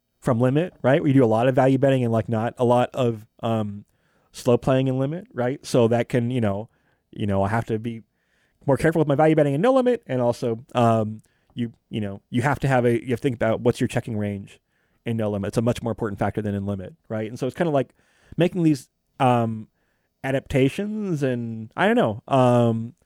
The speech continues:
I have had this year, um, two final tables, nothing at any super sexy event, um, but one at a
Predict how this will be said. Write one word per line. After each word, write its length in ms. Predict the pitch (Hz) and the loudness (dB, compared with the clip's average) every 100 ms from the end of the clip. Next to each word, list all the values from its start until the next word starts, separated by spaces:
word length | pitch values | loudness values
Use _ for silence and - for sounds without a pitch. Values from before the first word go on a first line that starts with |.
| _ _ _ _ | _ _ _ _
I 160 | 143 143 | 0 2
have 140 | 135 | 2
had 200 | 139 143 | 2 2
this 200 | 139 - | 0 2
year, 340 | 143 135 127 123 | 4 6 4 2
um, 540 | 127 120 117 113 117 _ _ _ _ - | 2 2 -2 -6 -12 _ _ _ _ -4
two 340 | - 147 143 | 2 4 4
final 260 | 135 147 135 | 2 2 2
tables, 460 | - 151 196 208 | 2 2 4 2
nothing 340 | 143 120 135 127 | 4 2 2 -2
at 140 | 135 | -2
any 280 | 135 139 131 - | -4 -6 -8 -10
super 300 | - 156 147 | -4 0 0
sexy 400 | - 143 - 131 | 0 -2 0 2
event, 280 | 120 131 - _ - | 2 -2 -10 _ -2
um, 720 | 123 117 113 113 110 110 107 _ _ - | 2 4 2 2 0 -4 -12 _ _ -4
but 140 | 139 | 0
one 160 | 143 139 | 2 4
at 100 | 131 | 2
a 220 | 127 120 | 0 -2